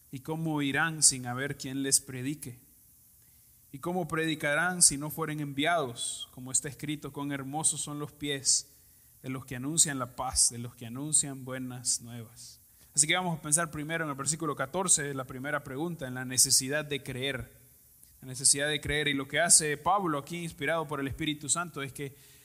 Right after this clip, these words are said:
hace una serie de preguntas que, que la respuesta de esa pregunta es obvia.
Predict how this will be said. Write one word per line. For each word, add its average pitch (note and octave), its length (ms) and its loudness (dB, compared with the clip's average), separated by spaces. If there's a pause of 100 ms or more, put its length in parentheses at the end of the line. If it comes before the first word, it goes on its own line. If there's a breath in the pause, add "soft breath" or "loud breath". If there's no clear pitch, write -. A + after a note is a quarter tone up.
(220 loud breath)
hace E3+ 180 8
una D#3+ 140 0
serie F3 300 6
de D3+ 100 4
preguntas E3+ 800 2
que, A#2+ 480 -8 (200)
que B2 440 -12
la C3+ 140 -6
respuesta C#3 800 2
de C3+ 180 -4
esa C#3+ 220 0
pregunta C3 560 -4
es C3 200 0
obvia. C#3+ 400 -4